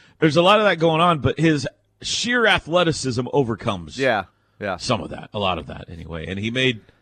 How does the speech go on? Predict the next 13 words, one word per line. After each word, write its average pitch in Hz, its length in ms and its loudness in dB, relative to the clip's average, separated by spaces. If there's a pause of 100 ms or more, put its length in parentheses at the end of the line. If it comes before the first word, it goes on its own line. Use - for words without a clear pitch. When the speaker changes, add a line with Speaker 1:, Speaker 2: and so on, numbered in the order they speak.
(140)
Speaker 1:
the 104 140 -4
play 113 320 0
of 131 60 0
the 135 120 4
game. 147 320 0 (960)
It's 165 220 2
amazing 170 680 4
how 160 140 6
many 190 160 2
times 170 340 2
in 147 120 -2
Bedlam 117 440 2 (240)
an 127 160 0